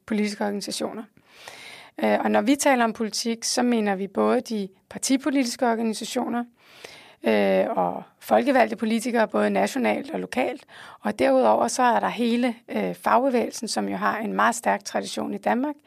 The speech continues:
og, øh, jo også en række andre, øh, organisationer, som har et politisk lag, øh, der bliver valgt ind,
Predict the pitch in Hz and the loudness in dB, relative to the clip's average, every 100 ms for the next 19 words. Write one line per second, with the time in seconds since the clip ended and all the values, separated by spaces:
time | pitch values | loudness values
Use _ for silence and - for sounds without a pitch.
0 | - - - - - 226 208 202 269 208 | -20 -18 -16 -12 0 4 6 4 0 0
1 | 196 202 196 196 220 - 302 - - 220 | 0 0 0 0 0 0 0 0 -2 0
2 | - - 202 214 269 - - 226 208 202 | 0 -2 -2 0 -2 -2 -2 0 2 2
3 | 202 214 196 202 196 214 240 143 226 226 | 2 2 0 -2 -6 -6 -6 -4 -4 -6
4 | - - - 233 208 180 214 214 226 - | -10 -10 -2 0 0 2 0 0 -4 -4
5 | 214 214 220 247 - 208 208 - 214 - | -2 -2 -2 -4 -4 0 0 0 -6 -14
6 | - - - 214 214 214 175 214 196 196 | -20 -16 -4 -2 2 0 2 0 2 0
7 | 240 220 | 0 -4